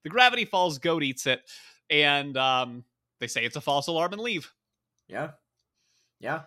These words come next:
Speaker 2: they pretty much wipe the memory of, uh, an entire secret agent team of the <laughs> United States government, which is a pretty
Speaker 1: Yeah.
Speaker 2: crazy move. I love
Speaker 1: And
Speaker 2: it.
Speaker 1: this was a, this was a big plot in the story, and all of a sudden this thread is just gone, and we are gonna get, be able to have some time in the future episodes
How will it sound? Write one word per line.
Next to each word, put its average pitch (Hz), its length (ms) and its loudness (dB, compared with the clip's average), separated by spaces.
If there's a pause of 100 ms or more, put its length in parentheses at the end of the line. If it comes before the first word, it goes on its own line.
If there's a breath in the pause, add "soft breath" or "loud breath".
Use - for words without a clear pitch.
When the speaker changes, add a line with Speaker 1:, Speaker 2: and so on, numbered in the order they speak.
(140)
Speaker 2:
they 123 100 -8
pretty 147 200 -6
much 147 180 -4
wipe 123 240 -2
the 143 80 -8
memory 135 360 -6
of, 104 220 -8
uh, 104 280 -6
an 98 160 -12
entire 123 360 -8
secret 127 360 -8
agent 135 280 -8
team 104 160 -12
of 95 100 -16
the 120 60 -16
<laughs> - 20 -10
United 123 300 -6
States 135 260 -4
government, 120 440 0
which 143 160 -4
is 151 80 -2
a - 40 -2
pretty 165 260 -4
Speaker 1:
Yeah. 143 100 -4 (280)
Speaker 2:
crazy 165 400 2
move. 165 420 -2 (260)
I 147 100 -2
love 147 220 4
Speaker 1:
And - 20 2
Speaker 2:
it. 123 60 0
Speaker 1:
this 190 140 -6
was 311 140 -4
a, 208 60 -4 (320)
this 175 160 -4
was 302 80 -6
a - 80 2
big 160 280 -4
plot 139 520 0
in 143 140 -6
the 127 60 -8
story, 165 480 -4
and 135 80 -4
all 156 200 2
of 196 80 -8
a 202 80 -4
sudden 175 300 0
this 170 140 -8
thread 151 280 -6
is 160 140 -8
just 127 200 -14
gone, 110 380 -2
and 120 140 -10
we 139 100 -6
are 147 80 -6
gonna 151 200 -4
get, 143 260 -8
be 156 120 0
able 143 140 -2
to 143 60 0
have 139 180 0
some 131 120 -10
time 123 220 0
in 120 60 -10
the 117 80 -6
future 131 320 -8
episodes 139 560 -2